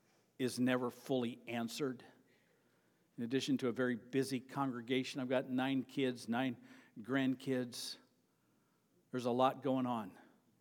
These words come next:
And it's easy to become just task-oriented. "I need to do this, I need to do this, I need to do this, I need to do this," in addition to normal responsibilities. And I'm not complaining. That's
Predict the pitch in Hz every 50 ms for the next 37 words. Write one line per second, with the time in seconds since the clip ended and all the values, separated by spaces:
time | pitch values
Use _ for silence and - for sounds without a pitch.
0 | _ _ _ _ _ _ _ _ _ _ _ _ _ _ - - 127 123 117 110
1 | - 139 139 151 147 147 151 135 139 120 123 117 - 139 131 127 113 131 117 -
2 | - - - - 139 131 123 123 120 - - _ - - 117 120 120 113 110 104
3 | 101 110 117 113 107 117 117 113 117 131 127 120 - 113 110 117 117 107 107 117
4 | 113 104 120 123 123 117 - - 107 117 120 110 113 110 104 120 110 98 117 120
5 | 123 117 - - - - - - - - - - 110 113 113 110 113 110 107 113
6 | 107 101 113 120 127 127 120 - - - - - _ _ _ _ _ - - 101
7 | 101 123 120 - 135 127 113 110 113 120 123 123 123 123 127 120 117 - - -
8 | 123 120 117 - 113 110 123 123 120 117 110 123 120 113 117 123 123 127 143 139
9 | 135 131 - 107 - - 135 151 156 131 113 110 117 120 - -